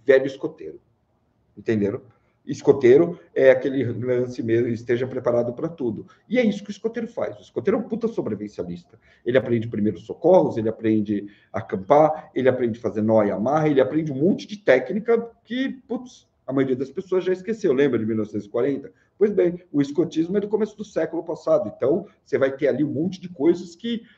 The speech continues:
foram atuais quase até os anos oitenta, cara. Época que... Não, essa época eu já, já tava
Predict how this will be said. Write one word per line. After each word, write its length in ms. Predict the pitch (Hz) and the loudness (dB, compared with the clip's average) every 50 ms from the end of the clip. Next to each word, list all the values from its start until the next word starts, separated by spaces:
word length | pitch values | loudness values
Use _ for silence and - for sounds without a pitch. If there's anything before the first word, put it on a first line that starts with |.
| _ _ _ | _ _ _
foram 460 | _ - 190 208 233 240 233 190 180 | _ 8 10 12 12 12 10 6 2
atuais 560 | 175 - - 143 120 156 170 202 220 208 - - | 2 0 -2 -2 -2 0 2 0 0 -2 -6 -10
quase 340 | _ - 185 214 214 214 226 | _ -2 0 0 0 0 -4
até 160 | 214 - 220 | -6 -8 -8
os 160 | 220 185 196 | -8 -6 -6
anos 180 | 208 214 208 214 | -6 -6 -6 -8
oitenta, 540 | 262 - 254 - 202 214 214 214 - - - | -10 -10 -4 -2 -2 -2 -2 -4 -8 -14 -20
cara. 320 | - - - - - _ _ _ | -16 -16 -16 -16 -16 _ _ _
Época 480 | - 117 104 - - - - 196 196 196 - _ _ _ _ _ _ _ | -8 -8 -8 -8 -10 -14 -12 -12 -12 -12 -12 _ _ _ _ _ _ _
que... 420 | - 165 147 147 156 156 151 - - - _ _ _ _ | -6 -4 0 0 0 0 -2 -6 -18 -20 _ _ _ _
Não, 200 | - 127 110 101 | -10 -6 -6 -6
essa 180 | 110 110 - 131 | -6 -8 -12 -16
época 160 | 117 - - | -16 -12 -10
eu 60 | 123 | -8
já, 320 | 120 127 123 123 127 123 123 | -6 -6 -6 -4 -6 -6 -8
já 160 | 127 123 117 | -10 -12 -12
tava 340 | - 127 123 123 117 - | -10 -10 -10 -10 -10 -12